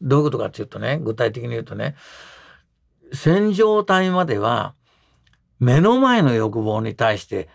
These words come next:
手を出す。もう具体的なこと言えば、あ、明日の千百円より今の千円なんだよ。明日の百より今日の五十みたいなもんでね。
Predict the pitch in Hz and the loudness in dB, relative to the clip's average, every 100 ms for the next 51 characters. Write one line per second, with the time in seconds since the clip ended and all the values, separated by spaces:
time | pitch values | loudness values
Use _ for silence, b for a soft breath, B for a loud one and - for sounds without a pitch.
0 | b - 143 110 92 - _ - 156 151 | b 0 0 0 -6 -12 _ -4 -2 0
1 | 131 123 127 160 147 151 147 123 117 110 | 0 0 0 0 0 -2 -2 -2 -4 -4
2 | 90 B B B B _ - - - 143 | -8 B B B B _ -6 -4 -2 -2
3 | 226 240 240 - 226 139 117 123 127 120 | 0 2 2 2 2 2 0 -2 -2 0
4 | 107 143 202 113 151 160 113 95 95 92 | 0 2 2 0 0 0 -4 -8 -10 -12
5 | 82 _ _ _ _ - 117 180 170 151 | -16 _ _ _ _ -6 -2 0 2 0
6 | 147 151 113 113 127 110 107 120 113 104 | 0 0 0 0 0 0 -2 -2 -2 -4
7 | 92 101 107 101 | -4 -4 -4 -6